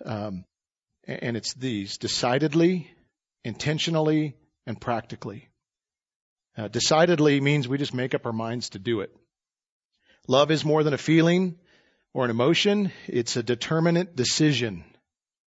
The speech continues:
It's something that we choose to do whether we feel it or not,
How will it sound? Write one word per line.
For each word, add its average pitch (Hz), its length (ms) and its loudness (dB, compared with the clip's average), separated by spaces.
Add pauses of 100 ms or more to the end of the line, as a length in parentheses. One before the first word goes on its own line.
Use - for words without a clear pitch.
(360)
It's - 160 -4
something 160 320 2
that 147 140 2
we 131 140 0
choose 180 440 2
to 147 100 -4
do 127 440 2 (400)
whether 139 320 2
we 120 200 -2
feel 170 440 4
it 190 220 0 (460)
or 123 80 -4
not, 117 320 -4